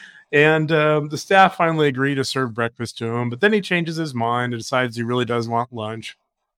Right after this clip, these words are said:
And they bring him the lunch, and he points out that, you know, they brought him this pathetic little thin burger and, and bun and everything. And if you look at the picture in the marketing, it's all plump and, and, and such, which, you know, as we know, yeah, that's pretty much how it works.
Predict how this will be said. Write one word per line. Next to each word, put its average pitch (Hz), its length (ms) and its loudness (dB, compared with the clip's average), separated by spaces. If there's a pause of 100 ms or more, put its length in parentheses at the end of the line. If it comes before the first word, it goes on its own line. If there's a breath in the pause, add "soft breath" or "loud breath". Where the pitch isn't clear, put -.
(320)
And 127 100 -4
they 127 80 2
bring 165 180 2
him 190 120 2
the 165 100 2
lunch, 110 420 -2
and 113 160 -8 (480 loud breath)
he 190 200 0
points 165 340 0
out 131 240 4
that, 120 240 -2
you 131 100 -2
know, 113 160 0
they 120 140 0
brought 131 260 4
him 131 100 0
this 127 120 -2
pathetic 123 560 -2
little 120 460 -2 (360)
thin 123 360 -2
burger 113 520 0
and, 110 460 -4
and 113 240 -8
bun 113 260 -2
and 110 100 -4
everything. 110 320 -2
And 110 100 -2
if 101 60 -6
you 113 80 -2
look 120 160 -2
at 127 60 -6
the - 60 -18
picture 123 320 -6
in 117 80 0
the 113 60 -2
marketing, 113 500 0
it's 104 160 -4
all 110 320 -2 (260 loud breath)
plump 123 540 -2
and, 110 260 -6 (500 loud breath)
and, 120 220 -4
and 127 200 -6
such, 113 340 0
which, 147 220 0
you 220 60 4
know, 156 160 6
as 151 120 2
we 147 100 2
know, 127 180 2
yeah, 117 280 4
that's 113 180 -2
pretty 127 220 -4
much 202 140 2
how 175 140 6
it 139 120 8
works. 123 200 6